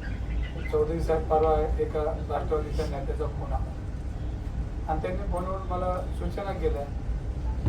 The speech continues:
मला अशी सूचना केली की आता आपल्याकडं एल आय बीचे रिपोर्ट, रिपोर्ट सगळे बऱ्यापैकी आपल्या सर्वांच्या बाजूने मागच्या सारखी आता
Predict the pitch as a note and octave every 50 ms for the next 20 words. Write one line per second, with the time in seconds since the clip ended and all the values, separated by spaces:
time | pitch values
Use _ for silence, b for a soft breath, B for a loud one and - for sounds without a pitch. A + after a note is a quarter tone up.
0 | - - - - - - F#3 G3 G3+ G#3 G3 G3 G#3+ A3 G#3 F#3+ F#3+ - - F#3+
1 | F#3+ F#3+ G3 F#3+ F#3+ F#3+ F#3 - F#3+ F#3 F3+ F3+ F#3 F#3 F#3 F3+ F#3 F#3 F#3+ F#3
2 | F#3 F#3+ F#3 F#3 F3+ F3 F3 - - - - - - - - - - - E3 E3+
3 | E3+ F3+ F3+ F3+ E3+ F3 E3+ - E3+ E3 E3+ E3+ E3+ F3 F3 E3+ E3+ E3+ F3 F3
4 | F3 E3+ - D#3+ D3+ D#3+ D#3+ D#3 D#3 D3+ D#3+ D#3 D#3+ D#3+ - - - - - -
5 | - - - - - - - - - - - - - - - D#3+ D#3+ D3+ - C#3+
6 | - - D3 D3 - - D3 C#3 C#3 B2+ B2 C3 C#3+ C3 B2 - - - - -
7 | - - - - - - - - - - - - - D#3 D#3 D3 - - F3 E3
8 | D#3+ D#3+ D3+ D3 D#3+ D#3+ D#3 D3+ D#3+ D#3 D3+ D3+ D3+ C#3+